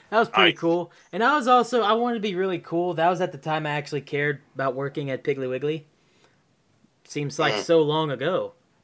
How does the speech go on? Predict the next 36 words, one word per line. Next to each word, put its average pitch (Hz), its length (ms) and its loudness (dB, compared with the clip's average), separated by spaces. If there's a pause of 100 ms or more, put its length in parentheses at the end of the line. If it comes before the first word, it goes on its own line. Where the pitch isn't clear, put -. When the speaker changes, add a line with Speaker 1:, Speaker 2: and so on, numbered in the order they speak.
(720)
Speaker 1:
Um, 123 440 -6 (180)
Speaker 2:
Yeah. 107 340 2 (180)
Speaker 1:
but 160 120 2
I 254 200 4
actually 247 340 0
had 175 540 -2
a 131 80 -12
copy 156 560 -2
of 120 180 -10
Minecraft 131 720 -8
with 117 240 -8
me. 104 260 -16 (1700)
I 139 80 -4
had 156 120 -4
forgotten 208 400 2
I 196 100 2
did 165 300 -2
this. 95 400 -10 (500)
And 139 140 -6
I 196 60 2
was 294 160 2
gonna 254 200 -2
give 196 200 0
it 247 120 0
to 160 80 -8
just 156 260 -6
one 180 200 -4
random 180 340 -4
kid. 175 440 -6 (840)
And 147 140 -4
I 240 100 2
gave 208 340 4
it 165 120 -4
to 147 100 -2
that 190 260 0
kid. 185 420 0